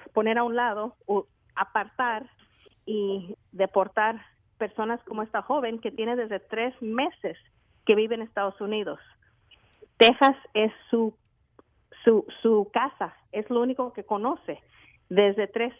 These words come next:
meses tiene en Estados Unidos y ella no es calificante de daca por su edad, está muy joven.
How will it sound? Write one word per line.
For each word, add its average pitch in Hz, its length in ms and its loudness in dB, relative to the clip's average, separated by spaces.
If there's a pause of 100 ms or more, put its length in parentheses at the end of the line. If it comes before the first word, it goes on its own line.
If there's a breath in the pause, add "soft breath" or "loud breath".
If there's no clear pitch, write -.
meses 247 400 -2
tiene 220 320 -2
en 208 80 -4
Estados 208 360 0
Unidos 262 400 -2
y 226 140 -2
ella 277 200 0
no 254 160 -2
es 254 140 -8
calificante 226 680 -2
de 214 140 -4
daca 247 460 -4 (320 soft breath)
por 240 200 4
su 277 60 -8
edad, 311 260 -4 (180)
está 240 140 -2
muy 262 140 0
joven. 294 320 -4